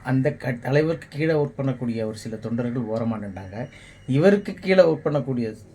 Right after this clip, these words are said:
தொண்டர்கள் வேற ஓரமா நின்றாங்க. தலைவர்கள் மட்டுமே பரஸ்பரம் நட்பு பகிர்ந்துக்கிட்டாங்க.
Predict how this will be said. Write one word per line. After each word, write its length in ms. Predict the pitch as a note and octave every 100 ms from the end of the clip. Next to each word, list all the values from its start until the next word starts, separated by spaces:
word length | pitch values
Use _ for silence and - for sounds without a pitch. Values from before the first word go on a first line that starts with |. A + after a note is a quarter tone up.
| -
தொண்டர்கள் 420 | A#2 A#2 G#2+ D3
வேற 220 | A#2+ A2
ஓரமா 20 |
நின்றாங்க. 500 | G2+ F#2 G2 F#2+ G2
தலைவர்கள் 400 | A#2 C3+ D#3+ D#3
மட்டுமே 580 | D3+ C#3+ D3 E3 D#3 A#2 G2+ G2+ - - - - - -
பரஸ்பரம் 880 | C3+ C#3 - C3+ A#2+ G2+ - - - - - - - - - - - - - - -
நட்பு 280 | C3+ C3+
பகிர்ந்துக்கிட்டாங்க. 760 | D3 C3 B2 A2 G2+ F#2+ F2